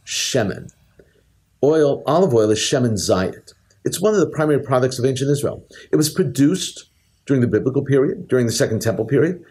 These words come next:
and during the rabbinic period, three great periods of Israel. Of course, oil was also used in Jewish ritual. We have evidence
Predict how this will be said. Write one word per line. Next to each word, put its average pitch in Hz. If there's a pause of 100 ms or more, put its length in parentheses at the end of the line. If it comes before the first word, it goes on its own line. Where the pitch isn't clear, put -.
and 151
during 190
the 196
rabbinic 190
period, 73 (320)
three 190
great 175
periods 160
of 135
Israel. - (460)
Of 117
course, 135 (340)
oil 147
was 127
also 127
used 101
in 143
Jewish 143
ritual. - (840)
We -
have 151
evidence 120